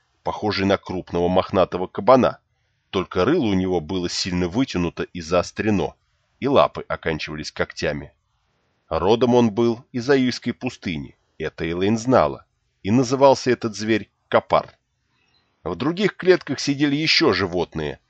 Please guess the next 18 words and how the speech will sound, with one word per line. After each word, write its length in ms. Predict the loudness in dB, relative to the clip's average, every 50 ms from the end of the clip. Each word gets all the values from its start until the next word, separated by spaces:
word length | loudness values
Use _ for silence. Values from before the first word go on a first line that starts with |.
| _ _ _ _ -14
и 60 | -12
яркие 440 | -6 2 2 2 2 2 -2 -2 -2
разноцветные 680 | -2 -2 2 0 0 0 0 -6 -6 -6 -4 -4 -6 -6
птицы, 520 | -6 -12 -12 -12 -12 -10 -12 -16 -16 -20 _ _ _ _ _ _ _ _ _ -10
но 160 | -6 -4 0
в 60 | 0
отличие 520 | 0 0 0 -6 -8 -6 -6 -4 -4 -4 -4
от 80 | -4
всех 300 | -6 -8 -8 -8 -10 -10
прочих 420 | -8 -2 -2 -2 -2 -2 -6 -6 -6
зверинцев, 640 | -2 -2 -2 -2 -2 -4 -4 -6 -14 -16 _ _ _ _ _ _ _ _ _ _ _ _ -18
в 180 | -10 0 2
этом 340 | 4 4 4 4 4 2 2
зрителей 520 | 2 0 -2 -2 -2 -2 -4 -2 0 2 2
развлекали 560 | 2 0 -2 -2 -4 -2 0 0 0 0 0
еще 280 | -2 -2 -2 -2 -2
и 120 | -2 -2 -2
люди. 380 | -2 -2 -4 -4 -8 -14 -18